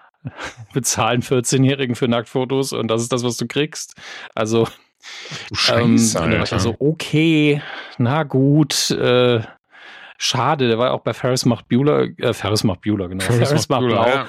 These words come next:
Speaker 2: ja.
Speaker 1: war er ja, glaub ich, auch der Rektor. Also als Schauspieler
Speaker 2: Mhm.
Speaker 1: mochte ich den eigentlich immer ganz gern. Aber ja, natürlich ist nach sowas die Karriere vorbei, logisch.
Speaker 2: Aber hey, als Mensch halt scheiße.
Speaker 1: Ja, ja.
Speaker 2: <laughs>
Speaker 1: Also da brauchen wir auch gar nicht irgendwie dann irgendwelche,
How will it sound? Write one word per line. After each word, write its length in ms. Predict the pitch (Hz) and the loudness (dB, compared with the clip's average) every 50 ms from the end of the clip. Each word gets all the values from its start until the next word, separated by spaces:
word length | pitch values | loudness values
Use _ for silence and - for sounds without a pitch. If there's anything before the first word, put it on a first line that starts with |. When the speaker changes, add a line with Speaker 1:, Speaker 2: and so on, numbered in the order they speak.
| - - - | -10 -8 -6
Speaker 2:
ja. 100 | 120 120 | -2 0
Speaker 1:
war 140 | 117 113 120 | 0 0 2
er 80 | 123 | 2
ja, 100 | 123 120 | 0 0
glaub 200 | 113 117 117 117 | 0 0 0 -2
ich, 100 | 117 120 | -2 -4
auch 100 | 117 110 | -6 -4
der 160 | - 120 110 - | -2 -2 -2 -2
Rektor. 520 | 117 - - - 151 139 139 139 143 147 | -4 -6 -2 0 2 2 4 2 2 0
Also 220 | - 113 110 113 113 | 0 0 0 2 0
als 220 | 98 - 107 - | 0 -2 -2 -2
Schauspieler 440 | - - 110 117 117 120 127 127 127 | -2 0 0 0 0 0 0 2 2
Speaker 2:
Mhm. 60 | 117 | 2
Speaker 1:
mochte 180 | 120 117 - - | 2 0 0 -6
ich 60 | - | -4
den 140 | - 123 117 | -2 0 0
eigentlich 160 | 113 113 113 113 | 2 2 0 0
immer 140 | 113 117 107 | 0 0 0
ganz 260 | 101 98 101 - - | -2 -4 -4 -6 -6
gern. 420 | - 90 95 110 135 151 160 151 - - - - - - - - - _ | -6 -4 -2 -2 0 0 0 0 -2 -10 -20 -20 -20 -20 -20 -20 -12 _
Aber 320 | - 104 107 110 107 98 | -6 -2 0 0 0 0
ja, 240 | - - 110 110 92 - | 0 -2 -2 -2 -2 -4
natürlich 360 | 101 101 - - 131 107 - | -8 -12 -6 -4 -4 -4 -4
ist 120 | - - | -4 -6
nach 100 | - 101 | -6 -2
sowas 260 | 90 104 101 98 92 - | -2 0 0 0 -2 -4
die 80 | - | -4
Karriere 320 | - - 104 107 113 110 - | -4 0 0 0 0 -2 -2
vorbei, 380 | - - 92 - 82 85 87 85 | -4 -2 -2 0 0 0 -2 -2
logisch. 500 | 90 101 110 101 90 85 - - - - - | 0 0 0 2 0 0 0 -2 -4 -6 -6
Speaker 2:
Aber 140 | - 127 123 | -4 -2 -2
hey, 180 | 120 135 143 131 | 0 0 0 0
als 280 | 110 107 104 - - | 0 -2 -2 -4 -4
Mensch 280 | 123 123 127 135 - - | -2 -2 0 0 -2 -2
halt 160 | 117 107 107 | -2 -2 -2
scheiße. 420 | - - 120 110 123 127 - 143 143 - - - | -2 -2 -2 -2 -2 -2 -2 -2 -2 -4 -6 -6
Speaker 1:
Ja, 360 | - 147 147 151 156 151 131 110 - - - - - 190 | -4 -2 0 0 0 -2 -2 -4 -8 -10 -12 -10 -4 -2
ja. 320 | 139 123 127 127 123 110 104 | 0 0 2 2 0 -2 -4
Speaker 2:
<laughs> 40 | - - - - - - - - _ _ _ - - | -8 -12 -14 -8 -6 -8 -8 -8 _ _ _ -18 -10
Speaker 1:
Also 360 | - 120 107 110 110 107 107 107 | -6 -4 -2 0 0 0 0 0
da 120 | 113 113 | -2 -4
brauchen 280 | 110 117 123 113 123 143 | -2 -2 0 0 2 2
wir 100 | 143 127 | 2 2
auch 140 | 117 120 | 2 0
gar 220 | 123 127 123 123 131 | 0 0 0 2 2
nicht 160 | 135 123 - | 0 0 0
irgendwie 580 | 139 123 120 120 120 120 120 117 120 117 117 117 117 120 127 117 | 0 0 0 0 0 2 2 2 2 2 0 -2 -2 -4 -4 -2
dann 220 | 117 120 113 117 | 0 0 0 2
irgendwelche, 640 | 120 120 120 120 117 120 110 104 - 120 110 110 | 0 0 0 0 0 0 0 0 0 0 0 0